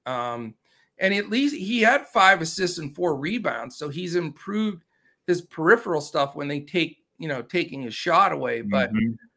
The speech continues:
Speaker 1: uh, I think he's a very reasonable play here. You know, I am not gonna say, like I said last time, I'm fading Curry because, you know, uh, y-, I look like a, a, you know, dope.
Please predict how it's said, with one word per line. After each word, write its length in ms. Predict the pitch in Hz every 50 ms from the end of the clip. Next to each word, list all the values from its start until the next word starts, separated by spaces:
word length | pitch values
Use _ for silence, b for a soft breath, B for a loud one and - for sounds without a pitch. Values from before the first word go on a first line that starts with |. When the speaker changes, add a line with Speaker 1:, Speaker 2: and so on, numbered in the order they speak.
| _ _ - -
Speaker 1:
uh, 280 | 135 135 135 131 123 -
I 100 | 160 165
think 240 | 160 170 202 185 -
he's 220 | - 196 190 160
a 60 | 160 135
very 320 | 120 151 156 156 151 147
reasonable 580 | 135 147 160 156 131 - - - 104 117 113 _ _
play 240 | - 151 165 165 156
here. 400 | 139 143 131 120 127 123 117 b b b b b b b b -
You 100 | - 147
know, 100 | 147 127 -
I 180 | - 175 240 277
am 160 | 262 220 190
not 300 | 185 190 196 214 214 -
gonna 180 | 196 170 160 151
say, 380 | - - 180 170 165 160 151
like 260 | 143 147 147 147 147
I 60 | 147 139
said 240 | 143 - 151 143
last 340 | 131 131 135 139 143 139 139 -
time, 200 | 120 117 120 123
I'm 200 | 139 151 151 147
fading 440 | - - 160 151 147 143 143 127
Curry 420 | - - 165 170 170 147 120 120 127
because, 640 | - 131 127 123 - 151 143 135 131 123 - - _ _ _ _ _ _ _ _ _
you 140 | - 151 156
know, 280 | 147 131 123 120 127 _ _ _ _ _ -
uh, 60 | - 117 127 -
y-, 140 | 147 143 - - - -
I 60 | 147
look 260 | 139 147 147 147 -
like 220 | 147 147 143 139
a, 200 | 143 131 131 120 - -
a, 340 | 127 127 120 120 127 127 - - - - _ _
you 80 | - 131
know, 80 | 117 110
dope. 500 | 120 110 107 151 151 170 185 160 -